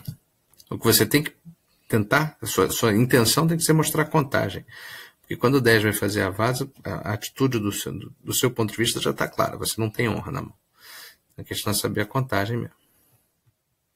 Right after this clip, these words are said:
Ele jogou copa pro rei e copa. Eu tô jogando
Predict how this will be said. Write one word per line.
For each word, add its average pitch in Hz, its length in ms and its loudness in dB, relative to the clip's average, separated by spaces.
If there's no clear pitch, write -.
Ele 107 140 -4
jogou 104 260 -4
copa 92 320 -6
pro 98 120 -6
rei 95 180 0
e 127 80 -6
copa. 165 500 2
Eu 135 140 4
tô 143 120 6
jogando 113 480 2